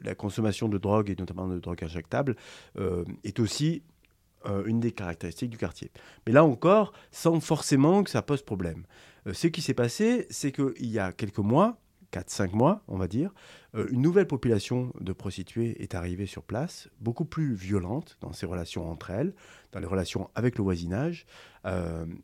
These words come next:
beaucoup plus violente aussi dans l'emprise qu'elles subissent. C'est des, ces jeunes femmes plutôt jeunes, hein, autour de la vingtaine, euh,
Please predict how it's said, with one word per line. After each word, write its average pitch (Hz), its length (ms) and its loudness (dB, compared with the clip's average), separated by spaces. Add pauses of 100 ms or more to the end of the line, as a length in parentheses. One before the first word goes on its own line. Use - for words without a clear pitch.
beaucoup 113 340 -8
plus 127 120 -6
violente 139 320 2
aussi 131 200 -6
dans 117 160 0
l'emprise 98 460 -2
qu'elles 110 160 -4
subissent. - 580 -8
C'est - 160 -14
des, 85 200 -10 (100)
ces - 180 -14
jeunes 87 200 -6
femmes 95 260 0 (540)
plutôt 123 240 4
jeunes, 135 300 8
hein, 123 400 6
autour 90 220 -4
de 92 40 -2
la 95 80 2
vingtaine, 104 640 2
euh, 95 140 0